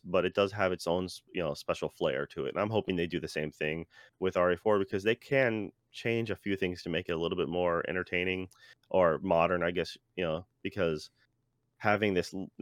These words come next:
little tiny Napoleon dude, you know, attack you a-, in a giant, you know, metal statue,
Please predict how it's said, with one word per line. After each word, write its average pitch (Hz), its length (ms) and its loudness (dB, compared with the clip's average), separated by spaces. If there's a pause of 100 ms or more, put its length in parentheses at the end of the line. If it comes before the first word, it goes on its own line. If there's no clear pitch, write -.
(180)
little 131 220 6
tiny 131 300 2
Napoleon 113 580 4
dude, 95 300 0 (260)
you 107 100 0
know, 92 140 6
attack 101 400 2
you 90 420 2
a-, 90 340 4
in 95 100 2
a 95 60 0
giant, 98 420 2
you 98 100 -2
know, 85 140 0
metal 92 260 0
statue, 85 640 0